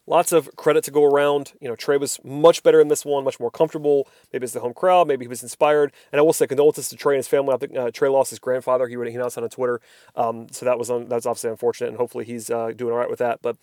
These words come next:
he played inspired basketball in this one. He was very good. Good to see that sort of bounce back 'cause I covered on the, on the last show with Glenn. He's been really bad in the playoffs the last two years, and he was really good in this one in a, a pretty important way because,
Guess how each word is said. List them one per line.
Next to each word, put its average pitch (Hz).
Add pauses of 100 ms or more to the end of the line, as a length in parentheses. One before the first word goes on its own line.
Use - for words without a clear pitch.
(220)
he 143
played 127
inspired 151 (100)
basketball 143
in 135
this 135
one. 135
He 127
was 113
very 143
good. 135 (300)
Good 135
to -
see 147
that 127
sort 135
of 110
bounce 127
back 131
'cause 120
I 123
covered 131
on 123
the, 120
on 123
the 120
last 127
show 127
with 113
Glenn. 127
He's 131
been 117
really 147
bad 127
in 120
the 113
playoffs 123
the 127
last 120
two 120
years, 117
and 113
he 123
was 110
really 113
good 113 (280)
in 120
this 117
one 117
in 117
a, 113 (140)
a 120
pretty 208
important 190
way 170
because, 120